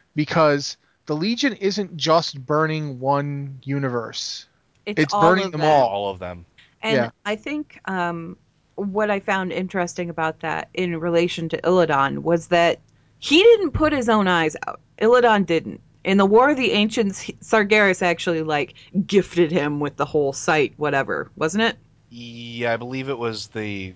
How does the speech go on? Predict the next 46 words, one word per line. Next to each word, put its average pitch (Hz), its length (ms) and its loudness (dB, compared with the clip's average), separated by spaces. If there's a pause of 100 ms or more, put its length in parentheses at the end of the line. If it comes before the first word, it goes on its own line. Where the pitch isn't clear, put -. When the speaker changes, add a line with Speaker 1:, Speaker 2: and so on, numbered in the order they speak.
Speaker 3:
one... 101 300 -8 (400)
No, 175 280 -6 (160)
they 120 80 -12
might 151 160 -6
have 190 100 -12
just 117 160 -12
melted 92 340 -12
on 95 140 -10
their 85 180 -14
own. 85 260 -14 (140)
Speaker 1:
No, 180 260 2
it 143 40 -4
was 175 120 -8
Sargeras. 156 460 -2
He 147 80 -10
did 135 160 -8
it. 131 120 -8 (100)
Speaker 3:
Was 107 120 -6
it? - 40 4
Speaker 2:
Sargeras 226 460 4
gifted 180 320 2
Speaker 1:
Sargeras - 40 -2
Speaker 2:
him. 147 140 2
Speaker 1:
directly. 156 420 -6 (300)
When 165 120 0
he 170 180 0
went 185 220 0
before 180 380 0
them, 165 200 -2
he 160 180 -4
was 156 160 -2
with, 156 280 -2
uh, 147 180 2
Captain 151 400 -2
Varathan. 139 680 -2 (160)
Speaker 2:
Yeah. 190 220 2
Speaker 1:
As 135 60 -8
he, 147 180 -12 (320)
the 135 100 -2
first 143 260 -6
time 139 200 -2
he 131 160 -8
turned 139 360 -6
on 127 140 -6
his 123 140 -8
brother, 131 360 -4